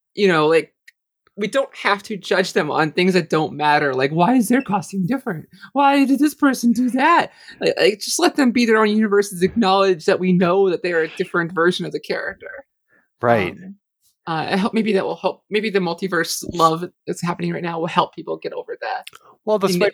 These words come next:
Speaker 2: Spider-Man, they kind of went into that in the Spider-Man movie that you and I saw in theaters,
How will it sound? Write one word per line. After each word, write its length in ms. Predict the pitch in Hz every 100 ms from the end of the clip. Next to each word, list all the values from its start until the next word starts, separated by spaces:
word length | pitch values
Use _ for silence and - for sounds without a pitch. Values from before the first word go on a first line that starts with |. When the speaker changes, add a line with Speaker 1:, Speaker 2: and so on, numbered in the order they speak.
| 185
Speaker 2:
Spider-Man, 360 | 175 165 156 - _ _ -
they 160 | 170
kind 160 | 170 226
of 80 | 202
went 200 | 160 143
into 260 | - 160 160
that 240 | 123 107 - -
in 180 | 127
the 80 | 120
Spider-Man 400 | - 135 127 120
movie 240 | 120 202 180
that 80 |
you 140 | 107 113
and 80 | 107
I 60 |
saw 200 | 104 120
in 60 | 117
theaters, 480 | 190 185 85 85